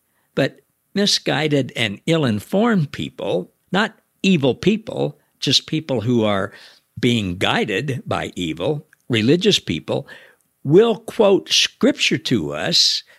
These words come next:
to slander us, to condemn us,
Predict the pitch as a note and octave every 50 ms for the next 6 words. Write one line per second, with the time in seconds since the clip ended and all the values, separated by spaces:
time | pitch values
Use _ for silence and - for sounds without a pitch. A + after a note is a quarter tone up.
0 | _ _ - - D#3+ D3 C3+ B2+ A2+ - - - _ _ - _ _ _ - -
1 | - - - - A2+ A2+ B2 B2+ C#3 C#3 D3 D3+ D3 D3 E3 A#3+ A3+ - - -
2 | - - _ _ _ _ _ _ _ _ _ _ _ - - C3 A#2 A2 G#2 -
3 | - _ _ _ - - A2 F2 F2 E2 G2+ A2 B2 B2+ C#3 D#3+ F3+ F#3 - -
4 | - - - -